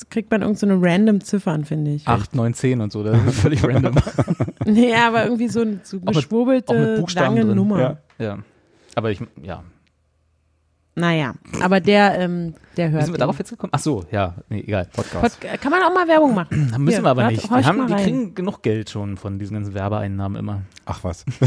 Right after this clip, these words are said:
Speaker 1: Na, ist doch okay.
Speaker 2: <laughs>
Speaker 1: Wer weiß, ob die Union heute überhaupt in der ersten Liga spielen würde.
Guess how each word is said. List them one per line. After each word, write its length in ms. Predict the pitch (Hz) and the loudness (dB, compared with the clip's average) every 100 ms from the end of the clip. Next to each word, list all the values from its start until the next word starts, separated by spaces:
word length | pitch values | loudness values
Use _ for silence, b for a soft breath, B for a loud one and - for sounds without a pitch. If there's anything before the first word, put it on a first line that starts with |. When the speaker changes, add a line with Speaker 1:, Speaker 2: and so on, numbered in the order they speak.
| 131 147 | 4 4
Speaker 1:
Na, 120 | 135 151 - | 4 2 0
ist 220 | 143 226 | -2 -2
doch 140 | 170 | -2
okay. 520 | 196 190 143 254 370 - | -4 -6 -4 -2 -4 -4
Speaker 2:
<laughs> 60 | 143 - - 127 - - _ _ - B B B B - | -10 -8 -8 -8 -8 -16 _ _ -18 B B B B 0
Speaker 1:
Wer 180 | 208 | 2
weiß, 280 | 190 196 - | 4 2 2
ob 200 | 220 - | -2 0
die 60 | 226 | 0
Union 340 | 214 208 214 | 4 6 6
heute 220 | 208 208 | 4 2
überhaupt 260 | 196 196 - | 0 0 -2
in 60 | 196 | -6
der 80 | |
ersten 300 | 170 180 - 214 | -4 -6 -4 -2
Liga 180 | 311 | 0
spielen 380 | 349 - 208 190 | -2 -2 -2 0
würde. 260 | 180 180 | -2 -2